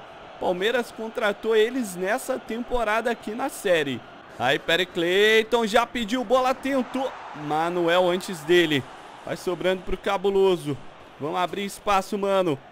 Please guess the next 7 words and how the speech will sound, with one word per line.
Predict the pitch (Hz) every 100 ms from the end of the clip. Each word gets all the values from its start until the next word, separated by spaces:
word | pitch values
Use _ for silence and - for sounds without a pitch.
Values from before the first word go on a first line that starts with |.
| -
Olha | 175 196
só | 190 202
a | 202
marcação. | 202 220 208 175 - 202 226 233
Perry | - 226 220
Clayton. | 214 226 269 294 302 320 269 285 269 240 240 226 220 220
Mais | 208 208 226 359 311